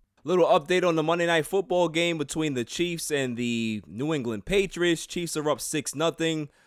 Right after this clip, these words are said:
Brian Hoyer has already thrown an interception. He's not looking good, and we expected that.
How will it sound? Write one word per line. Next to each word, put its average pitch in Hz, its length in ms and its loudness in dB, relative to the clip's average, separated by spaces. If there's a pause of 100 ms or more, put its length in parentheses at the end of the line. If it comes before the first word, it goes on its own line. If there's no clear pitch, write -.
(180)
Brian 139 320 0
Hoyer 151 300 6
has 127 140 2
already 135 280 2
thrown 131 240 0
an 120 100 -4
interception. 147 760 -4
He's 120 180 -4
not 131 220 0
looking 110 280 -8
good, 156 300 4
and 123 100 2
we 123 120 0
expected 156 560 -2
that. 160 320 4